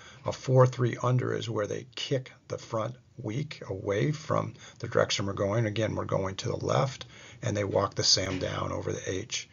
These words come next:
and we have the backer stacked with the Mike in the A gap. In the upper right is our odd defense, classic thirty-four.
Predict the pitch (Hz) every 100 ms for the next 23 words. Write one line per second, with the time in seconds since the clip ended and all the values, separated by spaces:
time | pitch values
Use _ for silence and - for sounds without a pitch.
0 | - - - 92 92 87 - - - 95
1 | - - - - - - - - - -
2 | - 50 50 - - 104 95 - 92 90
3 | - - - - - - - - - -
4 | 104 113 127 127 104 127 127 113 113 123
5 | 120 123 120 117 117 117 123 - _ -
6 | - 110 107 123 - 120 107 110 - 123
7 | 127 147